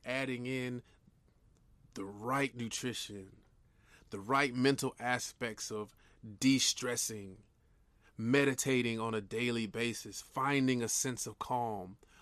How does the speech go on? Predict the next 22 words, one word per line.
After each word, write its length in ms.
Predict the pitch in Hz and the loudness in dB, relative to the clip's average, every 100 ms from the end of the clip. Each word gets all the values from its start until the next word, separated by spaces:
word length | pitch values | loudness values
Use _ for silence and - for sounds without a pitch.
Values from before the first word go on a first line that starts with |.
| _ _ | _ _
finding 640 | - 143 151 147 143 139 131 | 0 2 4 4 4 4 2
a 80 | |
place 460 | 123 - 131 123 - - | -2 -2 0 0 -2 -4
of 320 | 127 117 110 - - - | -2 -2 -4 -10 -20 -14
homeostasis, 1400 | - 147 143 139 131 127 - 135 139 120 110 101 95 - - _ _ _ _ _ _ _ - | -6 0 4 6 6 4 0 2 2 2 -4 -6 -10 -20 -20 _ _ _ _ _ _ _ -8
then 100 | 143 | -4
guess 180 | 151 | -4
what? 200 | - 156 113 - - | 0 -2 -2 -12 -14
You're 260 | 110 131 | -4 -2
going 380 | 139 127 139 139 | 0 0 0 0
to 160 | 127 120 | -2 -6
be 160 | 120 | -8
changing 1120 | 113 - - 131 139 139 131 117 113 107 95 98 _ _ - _ | -6 -6 -6 -6 -2 0 0 -4 -8 -8 -12 -16 _ _ -20 _
from 380 | - 151 147 143 | 2 6 8 8
the 240 | 147 143 - | 6 6 2
inside 960 | 160 160 156 - 147 139 139 131 127 127 - - _ _ - | 2 4 2 0 0 2 2 0 -4 -8 -18 -20 _ _ -2
out. 600 | 135 143 127 - - - _ _ _ _ _ _ _ _ _ _ _ _ _ _ _ _ _ _ | 2 4 2 -4 -14 -16 _ _ _ _ _ _ _ _ _ _ _ _ _ _ _ _ _ _
And 120 | - 117 | -2 0
you're 100 | 117 | 4
not 260 | 139 135 | 4 2
worrying 600 | 117 131 139 139 135 131 | 0 0 2 4 2 0
about 640 | 123 113 131 127 - - | -4 -2 0 0 -2 -10